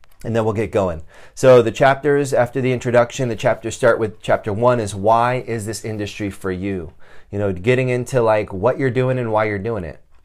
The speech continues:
<clears throat> There's a lot of people that are in the beauty industry right now that won't be, uh, especially after this pandemic is over. And there's some people that are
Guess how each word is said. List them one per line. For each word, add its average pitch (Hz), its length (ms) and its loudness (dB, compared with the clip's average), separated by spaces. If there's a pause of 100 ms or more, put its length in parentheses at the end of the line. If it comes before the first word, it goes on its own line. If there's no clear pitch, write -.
(100)
<clears throat> 101 440 -6
There's 117 220 -2
a 110 60 0
lot 101 220 2
of 104 80 -6
people 131 280 -4
that 123 140 0
are 123 100 0
in 135 160 -2
the 135 60 0
beauty 135 260 -2
industry 139 360 -4
right 131 200 2
now 131 260 0
that 107 180 -2
won't 117 240 -2
be, 92 240 -4 (360)
uh, 95 200 -4
especially 131 500 2
after 117 260 0
this 113 280 -2
pandemic 113 600 -4
is 92 140 -4
over. 87 340 -6 (240)
And - 180 -2
there's 113 180 -2
some 120 180 0
people 123 300 0
that 117 200 2
are 113 280 -2